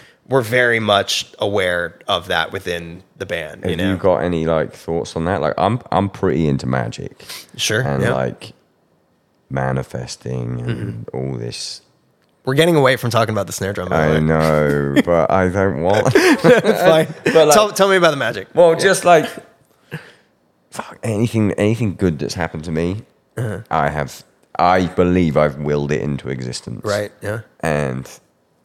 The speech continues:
Speaker 2: synchronicity is a huge thing in that. And I'm
Speaker 1: Mm-hmm.
Speaker 2: noticing more the, the older I get, the more weird coincidences and stuff. Like, I used to be, I don't wanna put you on the spot here or anything,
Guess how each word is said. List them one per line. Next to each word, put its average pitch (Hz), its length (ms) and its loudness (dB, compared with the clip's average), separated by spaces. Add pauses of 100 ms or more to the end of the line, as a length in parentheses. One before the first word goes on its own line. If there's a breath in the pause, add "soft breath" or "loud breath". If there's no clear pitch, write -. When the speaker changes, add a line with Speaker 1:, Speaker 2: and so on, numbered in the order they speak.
(240)
Speaker 2:
synchronicity 69 600 -6
is 65 100 -8
a 67 40 -8
huge 64 400 -12
thing 60 220 -10
in - 80 -10
that. 58 300 -10
And 69 100 -2
I'm 76 140 2
Speaker 1:
Mm-hmm. 76 60 0
Speaker 2:
noticing 69 380 -4
more 67 240 -4
the, 64 220 -8
the 67 120 -6
older 67 280 -4
I 64 80 -4
get, 65 300 -8
the 64 60 -10
more 69 260 -6
weird 67 400 -4
coincidences - 760 -8
and 64 140 -8
stuff. 60 340 -10 (300 loud breath)
Like, - 180 -2
I 92 120 4
used 87 460 -2
to 76 80 -6
be, 62 320 -8 (420)
I 117 200 0
don't 139 120 0
wanna 71 140 0
put 80 180 -6
you 73 100 -4
on 64 80 -6
the 64 60 -6
spot - 420 -8
here 57 240 -6
or 64 80 -8
anything, 64 320 -12